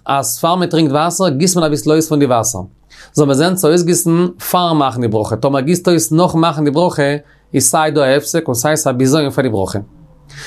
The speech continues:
ווען דער רעסט דאן ניס, זאל ער פריער צובראכן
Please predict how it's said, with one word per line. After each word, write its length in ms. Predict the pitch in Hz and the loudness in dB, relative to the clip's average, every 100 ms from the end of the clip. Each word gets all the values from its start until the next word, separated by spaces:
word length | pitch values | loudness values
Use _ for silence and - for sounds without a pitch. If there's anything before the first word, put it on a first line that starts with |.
| - | -4
ווען 100 | 143 | 0
דער 160 | 147 | 2
רעסט 220 | 202 196 180 | 0 0 0
דאן 140 | 151 | 4
ניס, 380 | 160 190 208 - | 4 2 0 0
זאל 140 | 147 | 2
ער 60 | 143 | 2
פריער 240 | 160 180 | 0 -2
צובראכן 600 | - 160 135 139 160 185 | 0 0 2 0 0 -2